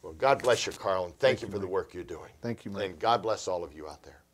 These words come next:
Speaker 1: If these lessons had been a blessing to you,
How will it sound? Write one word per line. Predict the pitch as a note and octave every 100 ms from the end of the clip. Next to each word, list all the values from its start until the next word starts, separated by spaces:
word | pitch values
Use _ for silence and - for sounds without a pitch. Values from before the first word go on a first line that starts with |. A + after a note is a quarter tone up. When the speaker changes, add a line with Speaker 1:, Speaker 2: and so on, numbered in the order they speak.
| _ _ _ _ _ _ _ _ _
Speaker 1:
If | A2+ -
these | D#3 G#3+ D#3
lessons | D3+ C#3+ F#2+ E2+
had | - A#2+ A2
been | A2
a | E2+
blessing | A2 A#2+ F2 D2
to | D2+
you, | C#2